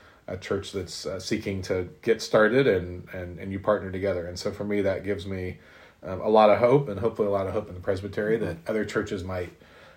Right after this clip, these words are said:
Speaker 1: consider the same thing. And I'm super proud of La Jolla because they're,
Speaker 2: Mm-hmm.
Speaker 1: you know, as always, La Jolla Press leads the way and people have great ideas. And, um, I'm grateful for our elders who have been behind this from the very beginning,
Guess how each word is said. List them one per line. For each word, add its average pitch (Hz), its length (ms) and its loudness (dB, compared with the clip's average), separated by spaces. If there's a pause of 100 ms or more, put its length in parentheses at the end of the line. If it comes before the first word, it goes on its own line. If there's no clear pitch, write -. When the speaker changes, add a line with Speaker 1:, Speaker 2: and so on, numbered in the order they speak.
Speaker 1:
consider 120 400 4
the 110 80 2
same 110 260 4
thing. 110 360 4
And 101 80 2
I'm 98 100 -2
super 113 260 4
proud 107 220 6
of 98 100 4
La 92 60 2
Jolla 104 340 4
because 92 380 -2
they're, 98 320 0
Speaker 2:
Mm-hmm. 147 280 -8
Speaker 1:
you 98 100 -8
know, 90 80 -10
as 95 180 -6
always, 98 420 0
La 92 80 -4
Jolla 95 220 0
Press - 360 -2 (240)
leads 104 280 -2
the 107 80 2
way 107 380 6
and 87 300 -2
people 101 220 -2
have 92 140 4
great 101 220 2
ideas. 98 540 2
And, 85 260 -6 (480)
um, 90 400 -6
I'm 101 140 -4
grateful 107 260 4
for 101 160 4
our 95 80 2
elders 101 460 0
who 95 120 -2
have 90 160 0
been 95 320 -2
behind 98 460 -4
this 98 180 -4
from 87 500 -8 (140)
the 95 120 -10
very 113 240 6
beginning, 92 500 -6